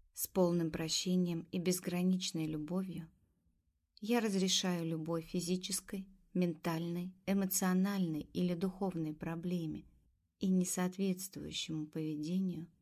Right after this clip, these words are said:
основанному на негативном первоисточнике,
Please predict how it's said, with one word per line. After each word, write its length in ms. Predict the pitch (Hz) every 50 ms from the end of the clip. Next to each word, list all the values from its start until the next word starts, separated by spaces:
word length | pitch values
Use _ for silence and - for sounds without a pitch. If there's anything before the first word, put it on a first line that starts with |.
| _ _ _ _ _ _ -
основанному 720 | - - 214 - - - 233 233 214 196 180 165 165 165 165
на 120 | 165 165
негативном 720 | 165 165 165 165 180 185 180 - - 190 180 165 165 165 160
первоисточнике, 1120 | - 175 170 160 156 160 156 151 151 - - - 220 220 - - - - - - - -